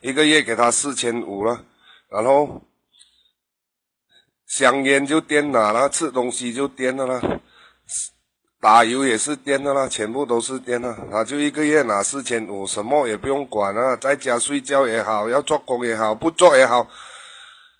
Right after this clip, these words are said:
也不管他了啦。这次真的这个模式啦，真的是不只是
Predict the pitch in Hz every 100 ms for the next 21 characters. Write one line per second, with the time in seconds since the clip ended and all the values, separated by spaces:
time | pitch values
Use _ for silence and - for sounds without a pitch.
0 | _ _ _ 110 113 107 - 107 113 120
1 | 120 104 90 - _ - 143 - 175 -
2 | - 143 151 175 170 180 170 175 123 120
3 | 127 - 165 147 127 120 131 147 143 156
4 | 139 _ _ _ _ _ _ _ - -
5 | 196 - 107 107 - 160